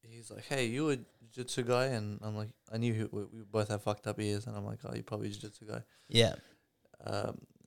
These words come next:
Speaker 1: he's like,
Speaker 2: Just
Speaker 1: "Yeah."
Speaker 2: get a bit closer to this, by the way.
Speaker 1: I'm like, "Are you
Speaker 2: You
Speaker 1: doing?"
Speaker 2: can, you can pull it over to you if you, if
Speaker 1: I asked him if he was doing comedy.
Speaker 2: Yeah.
Speaker 1: He's like, "Yeah, yeah, I've signed up." I'm like, "Sweet, yeah, man, I'll, we'll see you get up."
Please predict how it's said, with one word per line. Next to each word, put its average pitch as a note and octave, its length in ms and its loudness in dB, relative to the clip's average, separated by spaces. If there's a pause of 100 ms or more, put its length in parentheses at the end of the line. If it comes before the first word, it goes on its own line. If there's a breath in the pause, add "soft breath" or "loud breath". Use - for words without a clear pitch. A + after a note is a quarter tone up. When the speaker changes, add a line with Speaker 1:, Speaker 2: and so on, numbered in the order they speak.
(180)
Speaker 1:
he's A2 120 -18
like, - 160 -20
Speaker 2:
Just D3+ 200 10
Speaker 1:
"Yeah." C#3 40 12
Speaker 2:
get F3 120 12
a - 20 6
bit C3 160 4
closer G#2+ 320 2
to G2+ 60 -4
this, G2+ 180 0
by F2+ 120 2
the F2+ 60 2
way. - 100 0 (180)
Speaker 1:
I'm A#2 100 2
like, A#2+ 120 6
"Are B2 40 6
you B2+ 60 8
Speaker 2:
You C3 80 6
Speaker 1:
doing?" C3 180 10
Speaker 2:
can, - 120 -8
you C3 100 -4
can B2+ 100 -2
pull B2 180 2
it G#2+ 60 0
over F#2+ 200 -2
to - 120 -4
you A2+ 60 0
if - 140 -8
you, - 80 -8 (100)
if - 80 -18 (480)
Speaker 1:
I B2 80 6
asked C#3 260 8
him B2+ 80 6
if A#2 140 6
he B2 60 8
was A2+ 120 8
doing A2 220 8
comedy. B2 480 4 (180)
Speaker 2:
Yeah. A#2 220 4
Speaker 1:
He's G#2+ 80 4
like, B2+ 120 2
"Yeah, D#3+ 120 8
yeah, C#3 140 10
I've C3+ 100 6
signed A2+ 260 4
up." G#2+ 220 2 (1700 loud breath)
I'm G#2 80 -4
like, G#2+ 120 0
"Sweet, F#3+ 220 4
yeah, D3+ 200 8
man, B2 160 6
I'll, C#3+ 140 4
we'll A2+ 140 0
see - 160 0
you A2+ 60 2
get A#2 100 6
up." C3+ 220 4